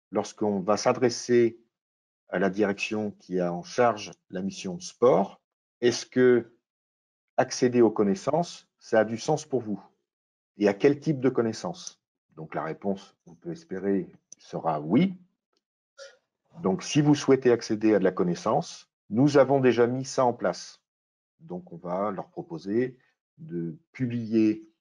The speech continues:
euh, de l'information, structurée ou non, en leur disant, appuyez-vous sur la ged, euh, qui est déjà mise en œuvre.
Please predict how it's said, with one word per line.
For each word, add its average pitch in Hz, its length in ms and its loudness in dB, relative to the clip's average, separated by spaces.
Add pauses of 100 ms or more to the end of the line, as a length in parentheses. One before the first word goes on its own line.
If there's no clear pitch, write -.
(300)
euh, 80 260 -16
de 82 220 -4
l'information, 95 800 -4 (460)
structurée 95 640 -2
ou 92 140 -4
non, 135 340 -2 (580)
en 87 120 -6
leur 85 160 -2
disant, 107 480 -4
appuyez-vous 101 920 2
sur - 300 -8
la 85 100 0
ged, 110 420 0 (680)
euh, 85 220 -12 (100)
qui 101 120 0
est 101 60 4
déjà 95 260 2
mise 120 200 0
en 120 140 0
œuvre. 87 280 -6